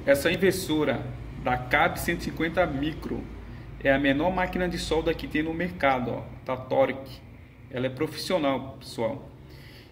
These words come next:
Ela solda tanto o processo tig, ó, como o processo M M A, ó,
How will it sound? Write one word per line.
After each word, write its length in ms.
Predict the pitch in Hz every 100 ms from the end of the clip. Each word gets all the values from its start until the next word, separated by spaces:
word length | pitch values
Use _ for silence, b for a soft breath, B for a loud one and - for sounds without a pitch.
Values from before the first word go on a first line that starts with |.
| - -
Ela 320 | - 196 202
solda 260 | - 196
tanto 280 | 185 226 247
o 20 |
processo 560 | 240 208 - 160 160 139
tig, 560 | - - 156 185 151 123
ó, 100 | 104 - - - - - - - - - -
como 240 | 143 156
o 20 |
processo 600 | 156 156 143 - 151 - 156
M 180 | 180
M 260 | 190 202 214
A, 220 | 156
ó, 80 | 135